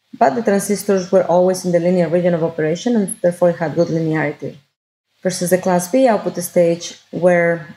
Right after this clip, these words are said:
uh, the quiescent current through the transistors was essentially zero, and the transistors were only conducting when an input signal, uh, was applied to the circuit. So it had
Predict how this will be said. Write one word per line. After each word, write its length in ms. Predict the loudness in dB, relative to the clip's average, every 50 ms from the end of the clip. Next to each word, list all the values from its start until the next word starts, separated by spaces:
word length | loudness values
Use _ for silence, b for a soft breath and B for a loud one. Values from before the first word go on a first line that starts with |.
| _ _ -6
uh, 300 | -4 -2 -2 -2 -2 -4 -4 -2 0
the 220 | 0 2 2 0 -2 -2
quiescent 560 | 0 2 2 2 2 0 0 0 0 0 -2
current 300 | 0 0 2 0 2 2
through 160 | 2 2 2
the 80 | 2 2
transistors 480 | -2 -2 0 -2 -4 -4 -4 -6 -4
was 100 | -4 -4
essentially 560 | -4 -2 0 2 2 2 2 0 0 0 0
zero, 540 | -2 -2 0 0 2 2 0 -2 -4 -6 B B B B B B
and 120 | -2 -2
the 60 | 0 2 2
transistors 500 | 2 2 2 -2 -4 -2 -2 -2 -2 0
were 160 | 0 -2 0 0
only 260 | 0 0 2 0 0
conducting 680 | 0 -2 -2 0 0 -2 -2 -4 -4 -6 -4 -4 -6 -8 -10 -14 _ _ _
when 120 | 0 0 2
an 100 | 2 2
input 320 | 0 0 0 0 -2 -2
signal, 560 | -2 0 0 0 0 -2 -4 -2 -2 -4 -4 -6 -10 -20 _ -10
uh, 220 | -8 -6 -4 -4 -4
was 140 | -4 -4 -4
applied 280 | -4 -2 -2 -2 -2
to 60 | -4
the 60 | -6 -6
circuit. 400 | -4 -4 -4 -4 -6 -8 -12 -18 -20 _ _ _ _ _ _ _ _ _ _ _ _ _ -20
So 300 | -20 -18 -12 -8 -6 -6
it 120 | -6 -4 -4 -2
had 280 | -2 -2 -4 -8 -14